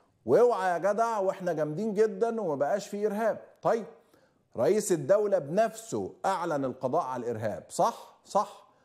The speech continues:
فمعنى كده إن كل الناس اللي تحته هتروح بقى العريش وس-، وشمال سيناء،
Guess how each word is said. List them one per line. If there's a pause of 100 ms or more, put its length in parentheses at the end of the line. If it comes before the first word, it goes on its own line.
(240)
فمعنى
كده
إن
كل
الناس
اللي
تحته (320)
هتروح
بقى
العريش
وس-،
وشمال
سيناء،